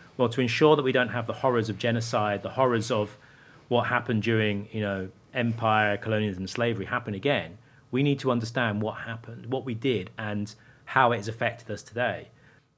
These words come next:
And I think we need to understand, unless we understand our own imperial history, and we understand what we participated in, what we were capable of,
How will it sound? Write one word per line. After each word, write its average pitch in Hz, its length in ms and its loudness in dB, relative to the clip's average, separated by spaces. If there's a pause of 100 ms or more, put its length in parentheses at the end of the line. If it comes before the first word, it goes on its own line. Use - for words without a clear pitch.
(120)
And 131 320 -6
I 131 120 -4
think 151 180 -10
we 135 80 -8
need 139 160 -6
to 135 120 -8
understand, 123 600 -10
unless 135 380 -8
we 160 120 -8
understand 135 440 -8
our 120 200 -2
own 139 380 -2 (300)
imperial 110 580 -12
history, 82 540 -20 (440)
and 117 100 -10
we 123 100 -6
understand 117 460 -8
what 113 160 -8
we 131 180 -8
participated 110 840 -12
in, 101 60 -14
what 135 140 -10
we 143 100 -8
were 120 140 -8
capable 98 640 -10
of, - 80 -20